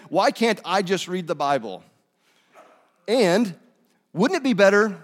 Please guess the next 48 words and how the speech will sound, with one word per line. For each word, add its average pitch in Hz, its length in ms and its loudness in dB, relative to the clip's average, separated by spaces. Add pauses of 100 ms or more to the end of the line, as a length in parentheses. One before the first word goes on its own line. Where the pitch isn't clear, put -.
(180)
and 160 140 -2
wouldn't 226 240 0
we 202 100 0
be 214 160 -2
better 185 220 0
served 175 340 -2
if 156 80 -6
someone 196 320 -2
just 170 180 -4
read 170 220 0
the 170 80 -4
scriptures 170 540 -8
out 147 180 -6
loud 147 320 -4
to 170 180 -8
us 165 180 -4
for - 180 -10
a 160 60 -6
while? 156 380 -6 (1200)
And 175 120 2
there 311 120 2
are 233 100 4
times, 208 640 -4 (260)
uh, 156 220 0
in 151 200 2
the 147 80 0
sermon 190 360 -2
prep 214 320 0 (640)
when 170 140 2
it's 170 100 0
been 175 160 -2
a 156 60 0
hectic 202 360 -4
week 202 360 -4
and, 151 360 -2
you 139 140 -4
know, 156 140 2
it's 143 120 -6
just 175 200 -6
not 147 260 -2
really 151 380 -2 (240)
flowing 160 440 0
onto 151 280 -2
the 147 80 -4
page 160 460 -4
that 151 100 -2
I'm 165 120 2
like, 156 240 0